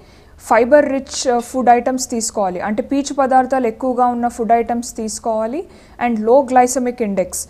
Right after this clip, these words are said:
అంటే ఏ, ఆ, ఫుడ్ ఐటమ్స్లో షుగర్ లెవెల్స్ తక్కువగా ఉంటుందో అవి మీరు ఎక్కువగా ప్రిఫర్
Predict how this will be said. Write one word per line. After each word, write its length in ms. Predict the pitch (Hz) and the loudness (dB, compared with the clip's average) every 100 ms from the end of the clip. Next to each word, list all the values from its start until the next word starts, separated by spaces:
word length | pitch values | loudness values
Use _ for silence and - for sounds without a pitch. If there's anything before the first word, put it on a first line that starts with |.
| - - | -16 -14
అంటే 320 | 226 226 240 - | -6 0 0 0
ఏ, 260 | 220 254 262 | -2 0 0
ఆ, 240 | - 214 | 0 0
ఫుడ్ 240 | 208 247 | 0 2
ఐటమ్స్లో 520 | 240 240 247 240 - 277 | 4 4 0 -4 -4 -4
షుగర్ 360 | 269 233 233 | -2 0 0
లెవెల్స్ 360 | 240 233 240 - | 0 -2 -4 -4
తక్కువగా 380 | 208 254 247 233 | -4 -2 -2 0
ఉంటుందో 420 | 220 208 214 269 | -2 -4 -4 -4
అవి 300 | 311 226 247 | -2 -2 -2
మీరు 200 | 240 226 | -2 -2
ఎక్కువగా 340 | 208 240 233 | -4 -4 -2
ప్రిఫర్ 360 | 233 214 208 | -2 -4 -6